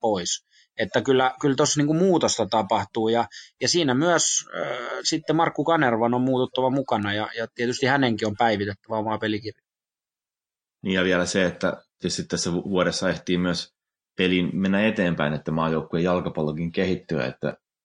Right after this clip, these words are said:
Speaker 2: ja samanaikaisesti e-, ehditään aika paljon Suomen peliä tutkia, että sekin asettaa tietynlaisen tällaisen haasteen, miten paljon vuodessakin ehditään mennä eteenpäin sitten tällaisessa ihan niinku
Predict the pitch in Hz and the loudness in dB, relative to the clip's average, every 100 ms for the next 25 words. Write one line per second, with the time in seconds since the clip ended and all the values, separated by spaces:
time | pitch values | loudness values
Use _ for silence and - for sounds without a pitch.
0 | _ - 69 - - 85 85 80 80 - | _ -6 -6 -4 -2 2 2 0 -2 -2
1 | 87 76 - _ _ _ - 85 85 87 | -2 -2 -4 _ _ _ -4 -2 2 2
2 | 87 92 90 85 90 87 85 87 87 95 | 2 2 2 2 2 2 2 2 2 0
3 | 95 - 76 58 - - - _ _ - | -2 -2 -2 -2 -4 -10 -10 _ _ -2
4 | 87 - 78 80 80 - 76 87 82 85 | 0 2 0 0 0 0 2 2 2 2
5 | 78 73 76 76 76 82 - - _ _ | 0 0 0 0 0 -2 -4 -10 _ _
6 | _ _ _ _ _ _ _ _ _ 101 | _ _ _ _ _ _ _ _ _ 2
7 | 95 90 - 90 87 87 90 87 95 92 | 2 2 2 4 4 2 2 2 2 2
8 | 92 101 92 87 90 85 87 80 - _ | 4 4 4 2 -2 0 -2 -2 -8 _
9 | _ _ _ _ _ _ _ - 87 90 | _ _ _ _ _ _ _ -6 -2 0
10 | 90 90 90 - _ _ - 92 92 95 | 0 0 0 -4 _ _ -4 0 2 2
11 | 104 90 80 80 82 82 82 82 78 - | 2 2 2 0 0 -2 0 0 0 0
12 | 80 82 80 78 82 | -2 0 -2 -2 -4